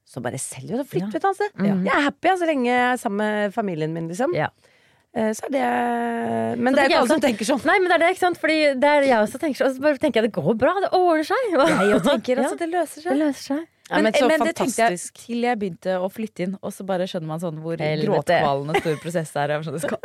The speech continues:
Speaker 3: aldri flytte igjen. Jeg kommer til å
Speaker 1: Nei.
Speaker 3: gjøre alt jeg kan for å
Speaker 1: Ja.
Speaker 3: få slippe å
Speaker 2: Ja.
Speaker 3: flytte igjen.»
Speaker 2: Det er jo mye jobb nå, vi selger leiligheten. Det blir jo også en stor, stor jobb, og
Speaker 3: Ja, men
Speaker 2: vi
Speaker 3: nå
Speaker 2: må
Speaker 3: har dere den gulroten. Dere vet
Speaker 2: Ja.
Speaker 3: liksom dere har huset dere skal
Speaker 2: Ja.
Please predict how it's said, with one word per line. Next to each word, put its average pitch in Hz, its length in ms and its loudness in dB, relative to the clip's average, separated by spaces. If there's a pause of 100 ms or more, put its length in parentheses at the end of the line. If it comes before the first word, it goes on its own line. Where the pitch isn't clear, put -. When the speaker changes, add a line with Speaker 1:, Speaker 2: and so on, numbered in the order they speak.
Speaker 3:
aldri 180 320 -2
flytte - 240 -6
igjen. 175 80 4
Jeg 233 80 2
kommer 175 160 0
til 156 80 2
å - 0 -
Speaker 1:
Nei. - 0 -
Speaker 3:
gjøre - 320 -4
alt 220 320 -2
jeg 202 80 -2
kan - 180 0
for - 220 -6
å 202 80 -4
Speaker 1:
Ja. 165 160 -4
Speaker 3:
få 104 80 -8 (240)
slippe 466 400 -2
å - 80 -8
Speaker 2:
Ja. 165 80 2
Speaker 3:
flytte 180 160 -12
igjen.» - 160 -14
Speaker 2:
Det 220 160 0
er 202 80 2
jo 254 80 4
mye 240 160 4
jobb 226 160 2
nå, 233 160 4
vi 240 80 4
selger 214 240 2
leiligheten. 202 560 2
Det 190 140 4
blir 185 120 0
jo 185 60 4
også 185 280 0 (360)
en 180 280 0
stor, 208 360 -2
stor 202 240 -4
jobb, 214 340 -2
og 185 380 0 (180)
Speaker 3:
Ja, 175 60 2
men 180 40 0
Speaker 2:
vi 233 120 4
Speaker 3:
nå - 0 -
Speaker 2:
må 277 80 0
Speaker 3:
har 165 220 4
dere 220 100 -2
den 240 160 0
gulroten. 208 360 -2
Dere 311 200 -2
vet 202 240 0
Speaker 2:
Ja. - 80 0
Speaker 3:
liksom 247 240 -6
dere 214 80 -4
har 185 220 0
huset 165 280 -6
dere 165 140 -6
skal 151 260 -8
Speaker 2:
Ja. 170 140 -2